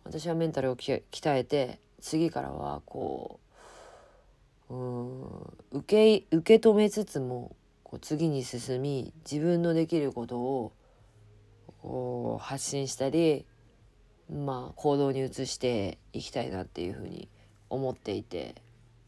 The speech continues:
で、だから、まあ、メンタルを鍛えようっていうことなのね。で、それって、まあ、うん、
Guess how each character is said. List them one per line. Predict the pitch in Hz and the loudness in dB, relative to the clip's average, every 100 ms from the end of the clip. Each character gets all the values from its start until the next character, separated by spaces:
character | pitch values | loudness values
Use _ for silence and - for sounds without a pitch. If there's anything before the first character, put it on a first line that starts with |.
| _ _ - | _ _ -8
で、 | 135 127 127 123 123 123 - _ _ _ - - - | -6 -4 -4 -4 -4 -6 -12 _ _ _ -20 -14 -6
だ | 147 | -2
か | 135 | -2
ら、 | |
ま | 131 | -2
あ、 | 127 | -2
メ | 147 | -2
ン | 135 | -2
タ | 123 | -4
ル | 120 | -6
を | |
鍛 | - 117 | -6 -2
え | 113 | 0
よ | 101 | 0
う | |
っ | 80 | -2
て | - 67 | -6 -8
い | 62 | -6
う | 80 - - | -10 -14 -14
こ | 123 | -10
と | - | -4
な | 90 | -6
の | - | -6
ね。 | - 104 - _ _ - - - - - | -10 -10 -14 _ _ -14 -14 -16 -18 -12
で、 | - | -8
そ | - 196 | 0 6
れ | 220 | 6
っ | |
て、 | - 214 | 6 4
ま | 208 202 165 131 - - _ - - | 6 4 4 0 -8 -20 _ -20 -20
あ、 | - - | -20 -20
う | - | -18
ん、 | 57 50 50 - | -16 -16 -18 -20